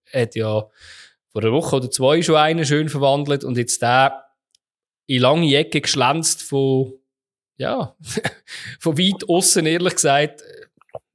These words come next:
Diana, ja, also eben, ist ein schöner Schuss, aber, äh, meine,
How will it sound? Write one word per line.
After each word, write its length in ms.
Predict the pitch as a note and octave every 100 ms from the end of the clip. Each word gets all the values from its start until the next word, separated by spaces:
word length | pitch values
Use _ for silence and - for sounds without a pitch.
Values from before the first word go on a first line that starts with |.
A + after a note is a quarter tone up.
| _ _ -
Diana, 640 | B2 C3+ D3 C#3 C#3+ - _ _ _ - - - - - - - - _ -
ja, 340 | - G#2 A2+ - -
also 180 | - C#3+
eben, 220 | D3+ D3
ist 80 | B2
ein 40 | B2+
schöner 320 | C#3 D#3+ D#3
Schuss, 340 | C3+ D3+ D3
aber, 220 | C3 A2+ A#2
äh, 300 | A2+ A2 G#2 -
meine, 520 | C#3+ A#2 A2 G#2+ A2